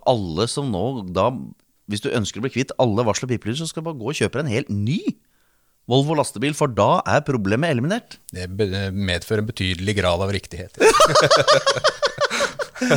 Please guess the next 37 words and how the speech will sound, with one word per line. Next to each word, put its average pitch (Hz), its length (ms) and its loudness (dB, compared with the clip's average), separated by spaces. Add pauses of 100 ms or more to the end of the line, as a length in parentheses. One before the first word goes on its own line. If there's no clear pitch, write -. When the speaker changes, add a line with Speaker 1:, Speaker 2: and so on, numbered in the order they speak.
(640)
Speaker 1:
Ja, 202 140 4 (100)
det 214 80 6
er 220 80 6
herlig. 175 300 4 (500)
Du, 143 120 0
så 202 200 2
bra, 170 160 6
men 233 80 2
det 226 80 6
er 214 80 -2
kult 156 240 0
å 202 60 4
høre 175 260 4
hvordan, 160 380 2 (340)
hvordan 139 320 2
de 185 80 2
da, 151 120 6 (280)
en 151 240 2
oppdagelse 127 720 2
med 135 240 2
gruvebiler, 123 640 -2
hvor 135 160 -4
som 147 140 -6
trenger 120 220 0
da 139 80 2
ekstra - 200 -6
beskyttelse, 110 640 -6
hvor 123 160 -6
de 135 60 -2
ser 107 200 2
at 110 140 0
det, - 100 -4
oi, 349 280 -2 (580)
eliminerte 139 480 -2
alle 135 180 0
disse 127 240 -4
irriterende 113 560 -2